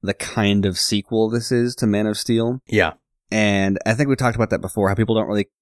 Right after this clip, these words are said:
Speaker 1: think of it cl-, as clearly as a sequel because of the,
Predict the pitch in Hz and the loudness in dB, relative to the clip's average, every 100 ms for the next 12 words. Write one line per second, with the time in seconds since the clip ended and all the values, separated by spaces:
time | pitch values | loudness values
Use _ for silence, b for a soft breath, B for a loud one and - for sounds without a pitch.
0 | - 131 - - - 113 113 98 95 _ | -18 -16 -16 -8 0 2 4 2 0 _
1 | - - - - 110 - - 110 107 95 | -10 -6 -6 0 0 -2 0 2 4 2
2 | 92 90 104 95 90 87 92 104 95 95 | 0 -2 0 -2 -2 0 0 0 0 0
3 | 90 95 90 90 | 0 0 2 2